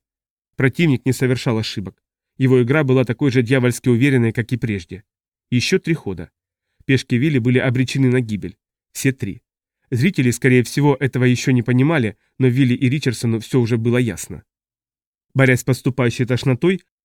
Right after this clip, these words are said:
Вилли протянул руку, чтобы положить своего короля на доску и сдаться. Сам того не желая, он поднял глаза и посмотрел на Ричардсона. «Вы здорово играли, мой мальчик.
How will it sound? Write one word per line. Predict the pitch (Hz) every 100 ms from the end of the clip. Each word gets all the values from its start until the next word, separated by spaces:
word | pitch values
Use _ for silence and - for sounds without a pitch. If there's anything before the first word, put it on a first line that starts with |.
| _
Вилли | 123 208
протянул | 147 135 131 131 131
руку, | 131 170
чтобы | 120 135 127
положить | 127 131 131 135
своего | - 131 123
короля | 123 123 123 131
на | 123
доску | 127 170 -
и | 113 131
сдаться. | 127 98 - - - _ _ _ _
Сам | - 139
того | 123 127
не | 127
желая, | 120 127 165 131
он | 117
поднял | 113 131 123
глаза | 113 123 123 165 - -
и |
посмотрел | 190 196 190 165 131
на | 123
Ричардсона. | 113 - 95 - 101 95 _ _ _ _ _ _ _ _
«Вы | 127 131
здорово | 113 127 135 123
играли, | 120 131 120
мой | 104 104
мальчик. | 98 - 82